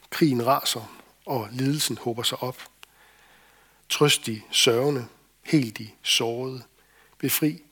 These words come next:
de bortførte, beskyt de uskyldige og værgeløse, og lad de skyldige og ansvarlige stå til regnskab.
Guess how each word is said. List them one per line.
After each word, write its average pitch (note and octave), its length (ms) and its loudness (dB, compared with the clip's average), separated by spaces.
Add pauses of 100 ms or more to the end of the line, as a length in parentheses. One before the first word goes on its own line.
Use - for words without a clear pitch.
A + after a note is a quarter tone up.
de B2 80 -8
bortførte, B2+ 540 -6 (840)
beskyt D#3 500 2
de A2+ 240 -10
uskyldige B2+ 680 -2 (320)
og A2+ 160 -6
værgeløse, A#2+ 600 -2 (1120)
og C#3 120 -2
lad B2+ 140 4
de A#2+ 180 -6 (120)
skyldige C#3+ 640 0
og A#2 260 -2
ansvarlige A2+ 760 -2
stå - 180 -8
til A#2+ 160 -4
regnskab. A2 520 -6